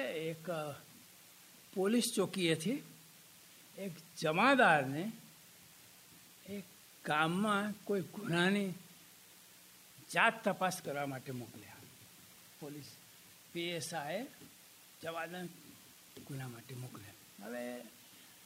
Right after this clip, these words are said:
બહુ રસ્તાનો વિકાસ થયેલો નહીં, ધોળિયા રસ્તા અને કોઈ વાહન નહીં, તમને કાં તો બળદગાડું મળે કે ઊંટગાડી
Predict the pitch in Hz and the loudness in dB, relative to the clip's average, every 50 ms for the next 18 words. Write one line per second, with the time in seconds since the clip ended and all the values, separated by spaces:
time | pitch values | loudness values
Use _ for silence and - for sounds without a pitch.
0 | - - - - - - - - - - 208 170 180 185 185 170 156 156 - 156 | -20 -20 -20 -20 -20 -20 -20 -20 -20 -18 -12 -10 -8 -6 -6 -6 -8 -8 -10 -10
1 | 147 151 139 - - - 180 180 185 175 160 151 143 - - 180 170 - - - | -10 -8 -10 -6 -4 -2 -2 0 0 -2 -2 -4 -4 -4 -4 -4 -4 -4 -6 -8
2 | - 170 180 196 208 220 240 240 220 170 147 - 131 120 123 123 135 147 156 170 | -8 -6 -6 -8 -6 -6 -6 -6 -8 -8 -10 -10 -8 -6 -4 -2 2 4 4 6
3 | 180 196 196 196 196 - - - 247 214 170 156 143 131 - - - - - - | 6 6 6 4 2 -2 -2 0 0 2 2 0 -2 -6 -12 -20 -20 -20 -20 -20
4 | - - - - - - - - - 190 180 175 170 170 175 180 180 180 180 175 | -20 -20 -20 -20 -20 -20 -20 -20 -16 -14 -12 -10 -10 -10 -8 -8 -8 -6 -6 -8
5 | 175 180 175 - 196 190 185 175 170 165 156 156 175 190 196 208 220 226 208 190 | -8 -10 -10 -10 -8 -4 0 2 2 4 4 4 2 2 2 0 0 0 -2 -2
6 | - - 190 175 180 185 180 180 185 170 165 165 - 185 180 175 165 160 165 175 | -4 -4 -4 -4 -4 -4 -6 -6 -6 -6 -6 -6 -6 -6 -6 -6 -4 -2 2 4
7 | 185 185 175 156 147 156 156 156 156 143 143 143 147 147 156 156 - 208 202 202 | 4 4 2 2 2 2 2 4 2 0 0 -2 -4 -4 -6 -6 -6 -4 -2 -2
8 | 202 175 151 139 147 151 143 135 131 131 | -2 -2 -4 -4 -2 -2 -2 -2 -2 -6